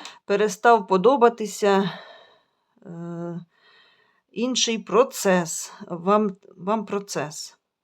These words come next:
Дівчата, оч-, очки не взяла, вже, вже пенсія, як то кажуть. Питання про витрати, це було про рукоробні запаси, наборів. Та навіщо вам скільки багато? Я відповіла. Питання номер три. Чи соромно вам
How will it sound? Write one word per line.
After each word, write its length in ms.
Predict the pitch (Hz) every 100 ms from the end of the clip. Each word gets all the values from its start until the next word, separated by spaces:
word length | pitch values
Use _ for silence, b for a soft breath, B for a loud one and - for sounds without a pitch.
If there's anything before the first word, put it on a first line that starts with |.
| _ _ _ _ _ _ _ _ _
Дівчата, 500 | 180 165 - 208 208
оч-, 220 | 185 185
очки 380 | 185 226 - 196
не 160 | 190 180
взяла, 400 | 180 185 196 247
вже, 360 | 208 185 220 226 b b b b _
вже 160 | 185 220
пенсія, 540 | 220 175 170 175 170
як 220 | 160 165
то 100 | -
кажуть. 500 | 165 151 156 170 - b b b b _
Питання 380 | 190 220 226 214
про 180 | 208
витрати, 420 | 208 214 269 262 214
це 180 | 214
було 640 | 196 196 208 214 208 196 185 B B B B B _
про 180 | 185 190
рукоробні 560 | 202 208 202 185 180
запаси, 540 | 175 185 262 294 294 233
наборів. 640 | 190 185 214 233 208 190 b b b b _
Та 120 | 170
навіщо 400 | 185 185 190 180
вам 140 | 180 180
скільки 300 | - 185 185
багато? 400 | 165 180 175 170
Я 160 | 202
відповіла. 680 | 190 196 - 165 175 208 269
Питання 480 | 240 220 202 196 202
номер 380 | 190 190 190
три. 160 | 185 165
Чи 160 | 170 196
соромно 540 | 196 220 202 190 190
вам 300 | 196 190 180